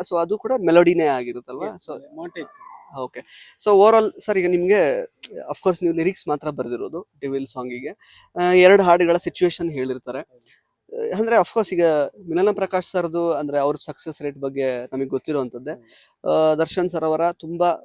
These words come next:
Speaker 1: ಬಹು ನಿರೀಕ್ಷಿತ ಸಿನಿಮಾ ಕೂಡ ಹೌದು. ಸಿನಿಮಾ ಯಾವ ರೀತಿ ಇರ್ಬೋದು ಸರ್ ನಿಮ್ಮ ಅಂದಾಜ್ ಪ್ರಕಾರ? ನಿಮಗೆ ಎರಡು ಸಿಚುವೇಶನ್ ಅಷ್ಟೇ ಗೊತ್ತಿರೋದು. ಯಾವ ರೀತಿ ಮೂಡಿ ಬಂದಿರುತ್ತೆ? Because ಮಿಲನ ಪ್ರಕಾಶ್ ಅವರು ಇದ್ದಾರೆ ಅಂದ ತಕ್ಷಣ of course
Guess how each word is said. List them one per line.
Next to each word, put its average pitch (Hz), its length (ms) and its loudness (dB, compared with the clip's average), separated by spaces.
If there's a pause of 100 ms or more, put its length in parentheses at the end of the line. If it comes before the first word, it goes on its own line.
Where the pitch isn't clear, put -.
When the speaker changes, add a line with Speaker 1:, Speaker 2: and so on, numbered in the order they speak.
(120)
Speaker 1:
ಬಹು 147 160 -4
ನಿರೀಕ್ಷಿತ 170 360 -2
ಸಿನಿಮಾ 165 300 -6
ಕೂಡ 147 180 -8
ಹೌದು. 135 340 -8 (320)
ಸಿನಿಮಾ 277 280 2
ಯಾವ 180 240 6
ರೀತಿ 190 240 0
ಇರ್ಬೋದು 156 480 -4
ಸರ್ 135 120 -6
ನಿಮ್ಮ 160 200 -4
ಅಂದಾಜ್ 147 340 -2
ಪ್ರಕಾರ? 117 340 -12
ನಿಮಗೆ 175 180 0
ಎರಡು 175 240 4
ಸಿಚುವೇಶನ್ 165 360 -4
ಅಷ್ಟೇ 143 200 -6
ಗೊತ್ತಿರೋದು. 131 520 -8 (400)
ಯಾವ 165 220 8
ರೀತಿ 190 200 2
ಮೂಡಿ 160 200 0
ಬಂದಿರುತ್ತೆ? 131 420 -4
Because 214 280 -4
ಮಿಲನ 190 220 2
ಪ್ರಕಾಶ್ 190 380 -6
ಅವರು 190 100 -2
ಇದ್ದಾರೆ 180 180 -2
ಅಂದ 175 120 -6
ತಕ್ಷಣ 185 220 -8
of 190 220 -4
course 196 200 -4